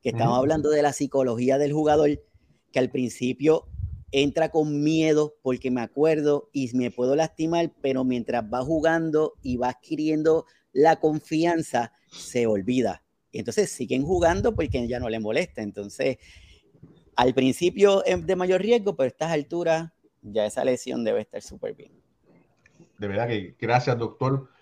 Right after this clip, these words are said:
Speaker 2: por esa súper explicación. Eh, familia, los invito a que después, cuando se acabe el show, ¿verdad? Usted vaya, eh, déjeme, vaya aquí en YouTube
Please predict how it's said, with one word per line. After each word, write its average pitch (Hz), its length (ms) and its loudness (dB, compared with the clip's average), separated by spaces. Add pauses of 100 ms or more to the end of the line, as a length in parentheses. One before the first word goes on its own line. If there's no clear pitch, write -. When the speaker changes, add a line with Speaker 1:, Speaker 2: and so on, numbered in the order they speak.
(180)
Speaker 2:
por 113 140 0
esa 120 380 2
súper 120 320 -4
explicación. 127 480 0 (320)
Eh, 127 200 0
familia, 160 360 4
los 139 180 6
invito 147 680 2
a 127 240 6
que 127 220 0
después, 123 320 0
cuando 160 180 2
se 135 80 0
acabe 156 220 4
el 208 60 0
show, 151 400 0 (340)
¿verdad? 123 420 2
Usted 139 600 -2
vaya, 147 520 8 (380)
eh, 104 1040 -2 (680)
déjeme, 120 420 -4 (120)
vaya 151 320 6
aquí 160 400 -2
en 131 180 -2
YouTube 151 300 0